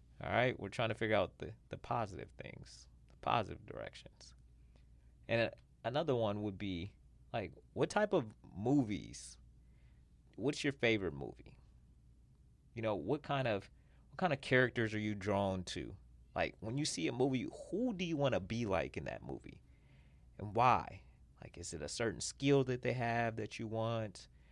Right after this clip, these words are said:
Uh, what is it? You know, what type of books do you read? You know, mine's was, I, I knew mine's was the direction I'm going now because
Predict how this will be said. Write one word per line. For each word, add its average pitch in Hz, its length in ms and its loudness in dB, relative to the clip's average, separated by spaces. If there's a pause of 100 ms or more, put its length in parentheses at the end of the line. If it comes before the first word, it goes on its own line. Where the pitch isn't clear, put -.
(320)
Uh, 76 300 -6 (460)
what 143 180 2
is 156 220 2
it? - 120 -12 (1800)
You 110 80 -4
know, 117 220 0 (460)
what 143 200 0
type 156 220 4
of 104 200 0
books - 400 2
do 107 100 -6
you 85 160 -4
read? 50 380 -10 (1400)
You 107 60 -4
know, 104 120 2
mine's 117 440 2
was, 98 400 -2 (540)
I, 95 180 2
I 92 100 2
knew 120 180 0
mine's 110 400 2
was 92 260 -2 (400)
the 107 100 2
direction 98 480 2
I'm 95 100 -2
going 90 260 0
now 101 200 4
because 80 460 -6